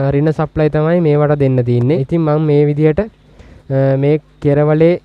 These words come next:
අ, උඩින් තියෙන මේ රබර් කෑල්ල කපලා ඉවත් කරගත්ත අපිට, අ, ඊයන් තියාගන්න පහසු වෙන්න. අ, දැන් අපි, අ, මේකට මේ ඩොට් හතරට ඊයන් තියලා වයර් හතරක් පාස්සගෙන, අ, බලමු මේකට, අ, පවර් එක දීලා කොහොමද වැඩ කරන්න කියලා.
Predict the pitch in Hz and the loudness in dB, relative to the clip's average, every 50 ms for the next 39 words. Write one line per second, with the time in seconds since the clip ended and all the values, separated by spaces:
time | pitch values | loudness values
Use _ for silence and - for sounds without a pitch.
0 | _ _ - 131 131 131 135 135 131 131 123 139 143 151 156 160 156 151 151 151 | _ _ -6 -4 -4 -2 -2 -2 -2 -4 -4 -4 -4 -2 -2 -2 -2 -2 -2 0
1 | 151 147 147 151 147 143 135 135 139 139 143 - 156 143 143 147 147 - 135 127 | 0 0 0 0 0 0 0 0 -2 -2 -2 -2 0 0 0 -2 -2 -4 -4 -4
2 | 143 143 143 135 135 135 - - 143 139 135 139 139 - - 151 139 143 143 160 | -2 -2 0 0 -2 -4 -2 -2 -2 0 0 -2 -2 -2 -2 -2 -2 -2 -2 -2
3 | 156 - - - - - - - - - 127 127 127 127 135 147 151 151 151 143 | -4 -4 -8 -14 -20 -20 -20 -16 -8 -4 -2 0 0 0 0 2 0 0 0 0
4 | 151 151 147 143 143 143 143 139 - 131 135 139 - - 139 135 131 139 170 208 | 0 0 2 2 0 0 -2 -2 -4 -2 -4 -4 -4 -2 -2 -2 -2 -2 -4 -4
5 | - - - - - - - - 131 127 127 131 135 135 139 147 151 151 147 139 | -6 -12 -20 -20 -20 -20 -10 -6 -4 -2 0 0 0 0 0 0 2 0 -2 -2
6 | - 190 190 - _ - 135 131 135 135 135 135 135 139 143 135 151 147 143 185 | -2 -4 -6 -6 _ -6 -4 -2 0 0 0 0 0 -2 -2 -2 -2 -2 0 -2
7 | 180 - _ _ - 139 143 143 143 143 143 135 - - 151 143 143 143 143 135 | -2 -2 _ _ -6 -4 -2 -2 0 0 -2 -2 -2 -4 -2 0 0 0 0 0
8 | 151 139 139 139 143 143 147 135 147 147 156 175 156 143 143 143 139 143 143 143 | 0 0 0 0 0 0 0 0 0 0 0 0 0 0 0 0 0 0 -2 -4
9 | 127 143 135 143 - - 135 139 139 - - 156 147 156 170 190 190 - - _ | -4 -2 -4 -4 -4 -2 -2 -2 -2 -2 -2 0 0 2 0 0 -2 -6 -16 _
10 | _ _ _ _ _ _ _ _ _ _ _ _ _ - - - - - - - | _ _ _ _ _ _ _ _ _ _ _ _ _ -20 -20 -20 -20 -20 -20 -16
11 | - - - 131 131 131 135 135 131 131 131 143 156 165 175 170 156 147 143 156 | -10 -4 0 0 2 2 2 0 0 0 2 2 2 2 2 0 0 2 0 2
12 | 151 175 160 - _ 139 135 135 135 127 - 135 135 143 147 151 143 151 143 139 | 0 0 -2 -2 _ -4 -4 -2 -4 -4 -4 -4 -2 0 -2 0 0 0 0 0
13 | 147 160 160 - 143 135 143 147 151 151 139 131 131 135 147 147 147 147 147 139 | 0 0 -2 -4 -4 -2 -2 0 0 0 0 0 0 0 0 0 0 0 0 -2
14 | 127 117 117 113 120 151 202 | 0 0 0 0 0 -2 -4